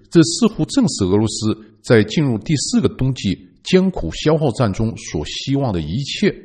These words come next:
一位欧洲高级军事官员表示，该组织很可能无法说服川普改变立场。那么欧盟国家的领导人今天发表的声明，开头对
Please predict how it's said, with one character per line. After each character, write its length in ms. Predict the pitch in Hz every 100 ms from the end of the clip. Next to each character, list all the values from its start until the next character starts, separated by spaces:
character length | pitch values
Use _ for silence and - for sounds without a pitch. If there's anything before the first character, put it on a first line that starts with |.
| - -
一 100 | 160
位 160 | 170
欧 220 | 160 196 226
洲 140 | 175
高 160 | 165 190
级 120 | 139
军 200 | 117 147
事 120 | 139 117
官 160 | 120
员 140 | 101 104
表 180 | 87 73
示， 280 | - 95 - _ -
该 160 | 160 180
组 160 | - 82
织 140 | 90
很 300 | - 131 208
可 140 | 107
能 120 | 90 85 82
无 200 | 139 214
法 220 | - - -
说 140 | 139 139
服 220 | - 87
川 240 | - 113 127
普 240 | 85 73 - _
改 180 | - 76
变 180 | 73 98
立 100 | 110 85
场。 120 | - - _ -
那 100 | 165
么 80 | 170
欧 180 | - 240
盟 160 | 214
国 160 | 170 143
家 140 | 151
的 100 | 147
领 160 | 131 156
导 100 | 95
人 320 | 82 98 127 - _ -
今 120 | 175
天 160 | 170 160
发 180 | 160 151
表 120 | 92
的 80 | 92 -
声 140 | 190
明， 280 | 147 92 95 - _ -
开 280 | 185 226
头 200 | 208 -
对 220 | - 131